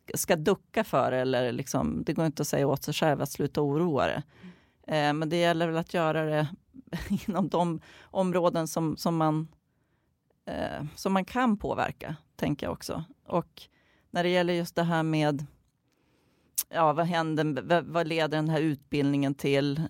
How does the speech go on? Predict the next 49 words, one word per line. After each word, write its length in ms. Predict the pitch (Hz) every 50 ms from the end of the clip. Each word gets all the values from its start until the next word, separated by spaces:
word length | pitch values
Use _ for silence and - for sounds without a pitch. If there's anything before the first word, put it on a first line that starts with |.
| -
Eh, 280 | - 139 135 127 135 123
kommer 280 | 120 - - 160 156 156
jag 60 | 151
få 140 | - - 147
något 240 | 147 147 147 - -
jobb 460 | 131 143 135 131 143 151 156 147 143
och 100 | 143 139
så 100 | - -
vidare? 440 | 143 139 131 131 135 139 143 175 170 - _ _ _ _ _ _ _ _ _ _ _ _ _ - - -
Det 140 | - 156
är 40 | 156
ju 120 | 151 165 175
en 120 | 185 185
adekvat 600 | 180 170 139 135 135 - - - - - - -
oro, 380 | - - - - 90 - - 175 175 -
för 120 | - -
man 160 | 170 156 160
har 140 | 160 151 151
ju 220 | 151 147 143 147 156 - - - _ _ _ _ _ _ - -
lagt 220 | - 156 156 -
ner 160 | - 160 151
mycket 320 | 151 151 147 - - 139 -
tid 200 | - 143 - 147
och 80 | -
pengar 380 | - 202 208 202 185 156 - -
på 160 | - - 143
en 100 | 147 -
utbildning, 680 | 120 - - - - - 85 82 - - - 151 - - 226 277 -
eh, 240 | - 135 131 - -
som 220 | 135 - - - 139
förhoppningsvis 560 | - 139 131 - - - 135 - - - -
ska 120 | - -
leda 260 | 139 139 - - - 131
till 140 | - -
någonting. 460 | - - - - - - - - - _ _ - - - - _ _
Men 160 | - 165 165
det 60 | 170
är 40 | 175
ju 80 | 170 160
kanske 340 | - 196 170 160 - 175
inte 240 | 165 165 156 - 170
heller 300 | 185 180 156 160 160 165
alltid 440 | 165 156 156 147 135 - - 156 147
man 140 | 156 151 151
får 200 | - - 147 143
det 60 | 147
där 120 | 139 143
första 360 | 143 - - 151 - - - 143
drömjobbet, 920 | 143 160 170 165 151 156 165 208 262 247 247 - - - - - - -